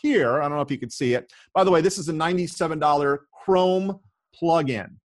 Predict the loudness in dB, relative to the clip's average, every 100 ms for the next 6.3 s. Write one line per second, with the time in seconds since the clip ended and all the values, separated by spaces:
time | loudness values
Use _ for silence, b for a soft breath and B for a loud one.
0 | _ -12 -4 -2 -4 -8 _ _ -6 -6
1 | -4 -8 -10 -8 -8 -8 _ -4 0 0
2 | -2 0 0 0 -4 -6 -10 -8 -8 -4
3 | -2 0 0 0 0 0 -2 -2 -4 -6
4 | -8 -8 -4 -4 -4 -6 -10 -4 2 2
5 | 0 -8 _ _ _ _ _ _ -8 -6
6 | -6 -8 -10